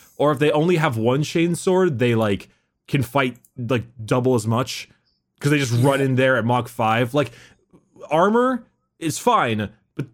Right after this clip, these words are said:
Speaker 1: don't get too interested in it. You know, uh, hiding behind
Speaker 2: <laughs>
Speaker 1: cover, stupid. Why would you ever? You know, you got, you gotta run in there at the fastest possible speed, giving no caution at all,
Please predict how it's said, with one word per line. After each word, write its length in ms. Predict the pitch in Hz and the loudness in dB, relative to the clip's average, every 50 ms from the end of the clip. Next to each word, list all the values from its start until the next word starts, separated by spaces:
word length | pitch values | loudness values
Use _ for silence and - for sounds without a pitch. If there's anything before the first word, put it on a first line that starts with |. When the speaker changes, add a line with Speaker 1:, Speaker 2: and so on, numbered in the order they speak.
| _ _ | _ _
Speaker 1:
don't 160 | - 233 233 | 0 0 0
get 100 | - 202 | 0 -2
too 240 | 185 - - 196 185 | -2 0 2 2 2
interested 480 | 180 165 151 139 - - 143 120 104 95 | 2 2 -2 -6 -4 -2 -2 0 0 0
in 60 | 95 | -2
it. 100 | 87 85 | -4 -6
You 100 | 95 113 | -6 -4
know, 260 | 123 127 123 123 123 117 | -2 -2 0 0 -2 -2
uh, 180 | 113 117 123 117 | -6 -8 -10 -10
hiding 380 | - - - 170 180 180 185 196 | -10 -4 0 0 0 2 2 2
behind 300 | 175 151 160 156 156 - | 2 2 0 0 -2 -4
Speaker 2:
<laughs> 80 | - 165 | -2 -2
Speaker 1:
cover, 360 | 160 160 180 190 202 202 202 - | 0 2 2 2 2 0 -2 -6
stupid. 560 | - - - - - 208 208 185 - 127 104 98 | -14 -12 -10 -4 -2 0 0 0 0 0 -2 0
Why 140 | 113 143 | 0 0
would 200 | 160 170 165 - | 2 2 0 2
you 100 | 165 175 | 0 0
ever? 380 | 170 170 147 117 107 82 90 - _ _ _ _ _ _ _ _ _ _ _ _ _ _ _ _ _ - | 0 0 -2 -2 -4 -8 -8 -12 _ _ _ _ _ _ _ _ _ _ _ _ _ _ _ _ _ -10
You 120 | - - 120 131 | -2 0 0 2
know, 120 | 127 127 | 2 2
you 160 | 139 143 135 | 2 2 2
got, 180 | 131 170 180 170 | 2 2 2 2
you 60 | 160 | 2
gotta 160 | 156 180 175 156 | 2 2 2 2
run 220 | 143 160 170 170 | 2 2 2 2
in 140 | 175 160 147 | 2 2 2
there 200 | 156 151 143 127 | 2 2 2 0
at 240 | 123 131 123 120 - | 2 0 -2 0 0
the 100 | 131 107 | -4 -4
fastest 560 | - - - 139 139 156 156 - 185 151 - | -4 -2 -2 -2 0 0 -2 -2 -6 -6 -6
possible 520 | - - - 151 151 151 - - 175 170 170 | -10 -10 -6 -4 -4 -2 -2 -4 -2 -2 -2
speed, 580 | - - - - 147 139 127 113 113 - 123 | -4 -4 -4 -2 0 0 0 -2 -2 -6 -6
giving 420 | 110 135 135 131 131 131 120 120 127 | -4 -4 -2 -2 -2 -2 -2 0 0
no 200 | 135 139 156 165 | 0 0 0 0
caution 500 | 165 - 151 143 143 139 - - 135 120 | -2 -2 -2 0 0 -2 -2 -4 -4 -4
at 120 | 113 110 | -4 -4
all, 380 | - 127 127 117 104 101 98 - | -4 -2 0 0 0 0 -2 -4